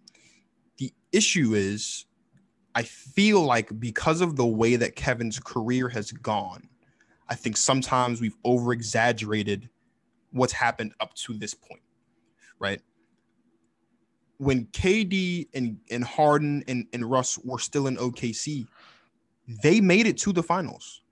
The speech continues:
Like, that is a team that had the pot-, like, had championship potential. When, and when you talk about some of the greatest combinations of talent to never win a championship,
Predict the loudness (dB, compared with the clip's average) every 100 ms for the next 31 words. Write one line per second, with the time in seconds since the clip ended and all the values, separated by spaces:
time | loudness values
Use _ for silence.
0 | _ _ 0 0 -2 _ -2 2 4 2
1 | 2 2 0 -2 0 0 -2 -6 -10 _
2 | 0 0 0 -4 0 0 0 -2 -2 -4
3 | _ -2 -2 0 -2 -2 -2 -2 -2 -6
4 | -6 -8 -6 -4 -4 -6 -4 -2 -2 0
5 | 0 0 -2 0 -2 0 0 -2 _ -6
6 | -2 -2 -2 -6 -4 -4 -2 -4 -4 -2
7 | 0 0 -2 -4 -8 -10 -4 -2 -2 -4
8 | -6 -2 -2 -2 -4 -4 -6 -4 -6 -6
9 | -8